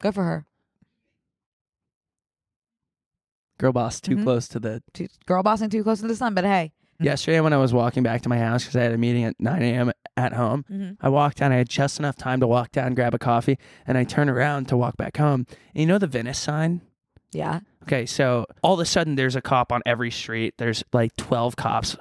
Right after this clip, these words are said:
Speaker 2: lighting the road. I've seen this one time when I was in a riot, and when I was, like, twelve, and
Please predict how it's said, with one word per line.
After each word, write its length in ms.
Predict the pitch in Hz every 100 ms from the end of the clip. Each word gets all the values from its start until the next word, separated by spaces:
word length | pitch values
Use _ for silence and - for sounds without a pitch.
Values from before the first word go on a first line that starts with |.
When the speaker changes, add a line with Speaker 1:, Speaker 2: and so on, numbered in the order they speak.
| _
Speaker 2:
lighting 260 | - 113 110
the 60 | 110
road. 360 | 117 110 113 - - -
I've 80 | 117
seen 140 | 123
this 140 | 113 113
one 220 | 117 117
time 300 | 120 107 110
when 100 | 110
I 80 | 104
was 140 | 107
in 60 | 110
a 80 | 104
riot, 500 | 107 104 110 123 - - - - _ _ _ _ _
and 500 | 127 120 113 113 - - _ _ _
when 160 | 123 113
I 40 | 104
was, 80 |
like, 120 | 107 -
twelve, 600 | 107 104 - 127 - - _ _ _ _ _
and 500 | 120 113 113 113 104